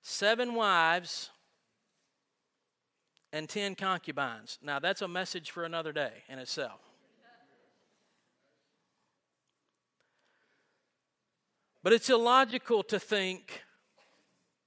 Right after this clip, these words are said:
that if I could just get this one, then I, that'll be enough.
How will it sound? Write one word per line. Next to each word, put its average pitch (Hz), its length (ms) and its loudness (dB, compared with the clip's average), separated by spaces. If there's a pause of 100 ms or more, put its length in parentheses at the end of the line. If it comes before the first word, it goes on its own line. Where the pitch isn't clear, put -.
(340)
that 180 120 4
if 180 140 2
I 269 120 8
could 277 200 -2
just 226 280 -2
get 262 240 -2
this 262 280 2
one, 160 320 -6 (1300)
then 226 180 2
I, 208 200 2
that'll 196 300 4
be 180 180 -2
enough. 165 520 -8